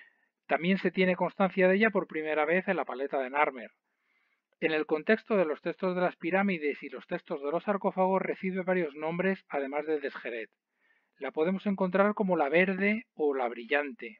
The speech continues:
Wayet, o Net, probablemente relacionado con la diosa Neit. Otras formas en las que aparece es como Ureret,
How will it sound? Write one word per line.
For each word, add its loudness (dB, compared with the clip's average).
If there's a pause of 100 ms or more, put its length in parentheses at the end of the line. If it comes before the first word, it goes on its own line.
(120)
Wayet, -2 (920)
o 4 (100)
Net, -2 (640)
probablemente 0
relacionado -2
con -4
la -4
diosa -8
Neit. -6 (1000)
Otras -2
formas 2
en 0
las 2
que -2
aparece 0
es -4
como -8
Ureret, 0